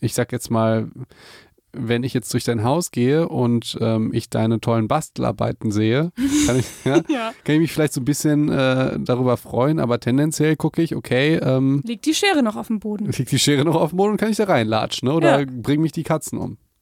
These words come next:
Speaker 1: So.
Speaker 2: So, es sind halt zwei Säbelzahntiger, die tendenziell gefährlich sind.
Speaker 1: Boah.
Speaker 2: So ist das.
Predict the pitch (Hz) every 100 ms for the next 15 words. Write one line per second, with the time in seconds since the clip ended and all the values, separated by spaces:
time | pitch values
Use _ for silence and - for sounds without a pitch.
0 | _ 123 - - - - _ _ _ -
1 | 233 240 262 240 - 262 262 262 320 220
2 | 214 233 202 - - - 240 117 240 _
3 | _ - 226 233 262 262 - 349 214 -
4 | - - - 113 120 - - - - _
5 | - - - - - 330 - - -